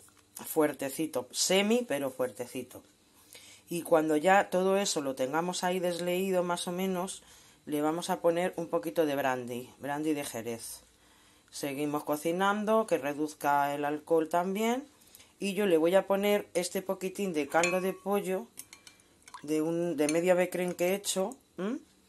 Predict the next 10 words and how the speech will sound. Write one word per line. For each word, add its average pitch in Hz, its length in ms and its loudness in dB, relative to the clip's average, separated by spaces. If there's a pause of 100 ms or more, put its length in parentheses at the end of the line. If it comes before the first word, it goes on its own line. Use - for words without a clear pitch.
(680)
Y 156 180 0
lo 143 180 2
seguimos 127 420 -6
cocinando, 165 680 0
le 139 100 -4
ponemos 139 400 -6
un 139 100 -12
poquito 127 360 -4
de 127 100 -2
pimienta. 185 640 -4